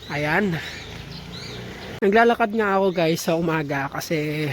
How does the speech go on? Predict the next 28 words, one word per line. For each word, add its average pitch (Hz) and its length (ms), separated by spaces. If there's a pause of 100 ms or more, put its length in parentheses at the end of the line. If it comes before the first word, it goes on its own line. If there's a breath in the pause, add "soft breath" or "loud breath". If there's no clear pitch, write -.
(500 loud breath)
yun 175 220
na 180 80
rin 175 160
yung 180 180
isang 175 380
way 165 160
ko 165 180
para 160 300
makapag 160 920 (960)
galaw-galaw, 190 720
makapag-exercise. 175 1500 (400 loud breath)
Nauna 220 300
nang 226 160
pumasok 214 480
si 233 100
Papa 202 300
J, 170 320
pero 190 240
sabi 175 320
niya 180 80
kanina, 165 580 (540 loud breath)
eh, 175 320
bibili 170 420
pa 175 80
siya 180 160
ng 165 160
kanyang 160 560
pagkain. 139 720